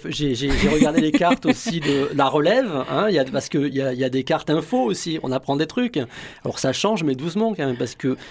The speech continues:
il est dit donc dans la relève, une carte info,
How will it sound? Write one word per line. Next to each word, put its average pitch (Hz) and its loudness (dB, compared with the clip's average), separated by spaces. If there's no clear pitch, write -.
il 135 0
est 143 0
dit 147 -4
donc 131 0
dans 120 -2
la 113 2
relève, 185 0
une 120 -6
carte - -4
info, 208 -2